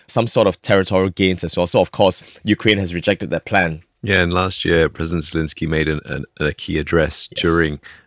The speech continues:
Speaker 2: the dialogue, but this time around, the defense minister was there in person, is that right?
Speaker 1: Yes, he was.
Speaker 2: And he was the one, I suppose, that pushed back on that plan.
Speaker 1: Yes, he was.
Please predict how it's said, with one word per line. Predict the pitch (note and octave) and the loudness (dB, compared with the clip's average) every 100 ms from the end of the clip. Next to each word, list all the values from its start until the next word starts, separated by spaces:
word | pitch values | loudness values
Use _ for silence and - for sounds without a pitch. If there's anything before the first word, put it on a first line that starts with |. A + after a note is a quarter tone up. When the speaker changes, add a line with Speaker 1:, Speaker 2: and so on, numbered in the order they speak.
| - | -14
Speaker 2:
the | - | -6
dialogue, | D2+ C#2+ C#2+ C#2 E2 | -4 -2 -4 -6 -4
but | F2 F2 | -4 -2
this | - | -4
time | D#2+ | -4
around, | D#2 D2+ D2+ | -2 -2 -2
the | D2 - | -4 -6
defense | - F2 E2 | -4 -4 -2
minister | F2 D#2+ - D#2 | -2 -2 -2 -4
was | D2 | -2
there | D2+ | -2
in | C#2+ | -2
person, | - D#2+ - D2+ | -2 -4 -4 -8
is | |
that | D2+ D#2 | -4 0
right? | |
Speaker 1:
Yes, | D#2 - | 0 -2
he | E2+ | -6
was. | C2+ - - | -6 -10 -6
Speaker 2:
And | D#2 | -2
he | E2 | -2
was | C#2+ - | -2 -2
the | D#2 | -2
one, | C#2+ | -2
I | B1 | -4
suppose, | - - C#2+ - | -6 -4 -4 -4
that | - | -8
pushed | - - | -8 -6
back | - - | -8 -6
on | D2+ | -8
that | C2 - | -8 -10
plan. | - G#2+ | -12 -4
Speaker 1:
Yes, | F2+ D#2+ - | 0 0 -2
he | E2+ | -6
was. | D2+ D2+ | -6 -8